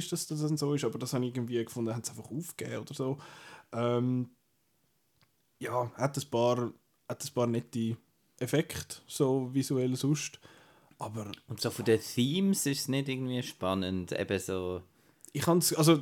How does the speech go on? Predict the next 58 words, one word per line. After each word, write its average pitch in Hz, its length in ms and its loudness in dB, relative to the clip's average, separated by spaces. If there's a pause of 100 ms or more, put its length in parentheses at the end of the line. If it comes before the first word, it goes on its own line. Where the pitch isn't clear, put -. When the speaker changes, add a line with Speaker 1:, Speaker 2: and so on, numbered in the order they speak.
Speaker 1:
ich 123 140 4
Speaker 2:
ihre, 113 640 4
ja. 92 360 -2
Speaker 1:
ich 139 100 -4
habe 165 80 4
so 160 80 4
ein 151 60 4
bisschen 156 260 4
rausgelesen, 143 640 6
also 131 180 2
es 123 220 -2
hat 131 240 0
eine 120 240 2
sehr, 120 340 4
sehr 113 240 2
offensichtliche 113 640 -4
Szene, 117 360 2
wo 110 80 0
sie 117 160 0
mit 117 240 2
ihren 107 500 -4
Nachbarinnen 113 680 -2 (260)
streitet, 120 720 0
dass 110 220 -2
sie 113 100 -4
sagt, 107 580 -6
dass 113 140 -6
die 127 60 0
Nachbarinnen 120 520 4
finden 117 320 0
so, 117 120 0
ja, 165 320 4
weisst, 175 200 4 (380)
die, 151 240 6
die 143 160 4
Ausländer, 170 640 6
die 156 160 4
da 151 180 6
ankommen, 151 480 8
weisst, 147 140 2
ich - 120 0
habe 131 100 6
nicht 151 140 4
das 156 100 -2
Problem 147 480 6
mit 147 180 4
ihrer 143 500 4
Hautfarbe 143 600 2
oder 139 160 4
so, 143 240 8
sondern 131 300 4
mit 127 180 2
ihren 127 360 4
Werten 127 420 0
und 135 200 6
wie 127 60 2
sie 139 140 4
leben 123 340 0